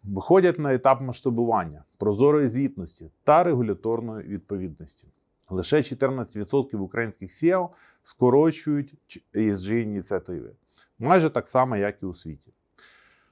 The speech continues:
Основний висновок: український бізнес утримує курс, тоді як глобальний прискорюється.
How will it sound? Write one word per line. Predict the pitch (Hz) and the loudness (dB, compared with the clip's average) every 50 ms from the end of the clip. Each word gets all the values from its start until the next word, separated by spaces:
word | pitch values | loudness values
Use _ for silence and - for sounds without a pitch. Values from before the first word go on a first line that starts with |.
| _ _ | _ _
Основний | - 110 - - 160 175 202 214 208 | -2 0 2 2 4 4 6 6 6
висновок: | 190 202 185 - - 165 165 160 160 156 _ _ _ _ _ _ _ _ _ _ _ _ - | 6 4 4 4 2 -2 -2 -2 -2 -4 _ _ _ _ _ _ _ _ _ _ _ _ -10
український | - 110 - 143 165 175 165 170 170 160 147 | -4 2 6 8 8 8 6 4 0 -4 0
бізнес | 139 160 147 135 135 127 120 123 - - _ _ | 0 0 0 2 0 0 -2 -2 -6 -16 _ _
утримує | 107 95 - 123 131 123 117 107 107 | -6 -2 0 2 2 2 0 -2 -4
курс, | 101 - 180 190 180 - - _ _ _ _ _ | -4 -2 -2 -2 -4 -6 -10 _ _ _ _ _
тоді | - 107 92 110 120 | -6 -4 0 2 2
як | 117 101 | 2 2
глобальний | 85 101 104 98 113 139 160 160 156 156 147 - _ _ _ _ _ _ _ | 0 -2 0 2 4 4 4 4 0 -6 -10 -14 _ _ _ _ _ _ _
прискорюється. | - 113 110 - - - 98 87 80 76 - - _ _ _ | -2 -2 -2 -2 -4 -4 -4 -4 -4 -6 -10 -14 _ _ _